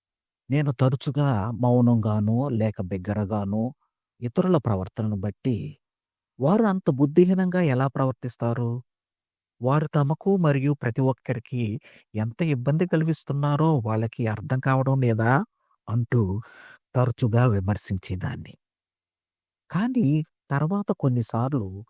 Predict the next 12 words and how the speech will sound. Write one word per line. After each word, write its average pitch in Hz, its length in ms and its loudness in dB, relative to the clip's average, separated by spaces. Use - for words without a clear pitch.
వారి 147 360 2
జీవితంలో 165 680 2
నిజంగా 131 500 0
ఏమి 110 340 0
జరుగుతుందో 113 640 -2
తెలిసేది. 90 640 -8
వారు 143 280 2
తమ 123 240 2
కుటుంబంలో 131 640 2
ఎదుర్కొంటున్న 110 720 0
పోరాటం 104 640 -2
గురించి, 101 720 -6